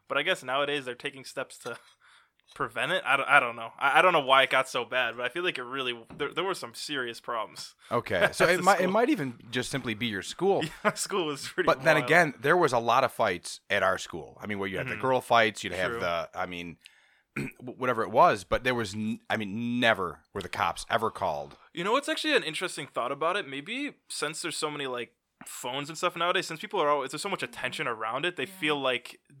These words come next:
Speaker 1: back then, like, people might not know the fights are always happening, whereas, like, nowadays,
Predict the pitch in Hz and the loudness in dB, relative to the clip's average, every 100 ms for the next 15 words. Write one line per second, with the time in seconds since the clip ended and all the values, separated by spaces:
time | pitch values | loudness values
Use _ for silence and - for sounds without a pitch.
0 | - 175 - 131 151 160 131 180 175 156 | 2 4 4 2 2 2 -2 -4 0 2
1 | 151 135 120 131 143 123 - 135 - 131 | 4 4 4 2 4 2 0 0 2 0
2 | 120 110 131 151 - 110 120 135 135 131 | 0 0 4 4 2 -12 -4 -2 0 0
3 | 135 151 143 127 117 | 4 4 4 2 -2